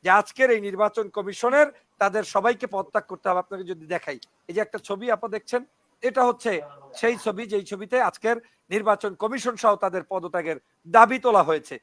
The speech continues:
এবং ইতিমধ্যে আজকে দেখেছেন যে নির্বাচন কমিশনার তিনি বলেছেন আগামীকালকে সম্ভবত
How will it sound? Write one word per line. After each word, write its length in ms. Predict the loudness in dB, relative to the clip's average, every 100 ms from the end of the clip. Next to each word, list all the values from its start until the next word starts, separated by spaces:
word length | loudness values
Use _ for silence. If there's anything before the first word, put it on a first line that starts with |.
| _ -4
এবং 260 | 2 2
ইতিমধ্যে 420 | 0 -4 -2 2 2
আজকে 240 | 2 0
দেখেছেন 400 | -4 -4 -4 -4
যে 100 | -4
নির্বাচন 420 | -6 -4 -4 -4 -6
কমিশনার 480 | -8 -8 -6 -4 -6 _ _
তিনি 140 | -10 -6
বলেছেন 360 | -2 0 0
আগামীকালকে 580 | 0 0 -2 0 -2 -2
সম্ভবত 440 | -6 -6 -4 -6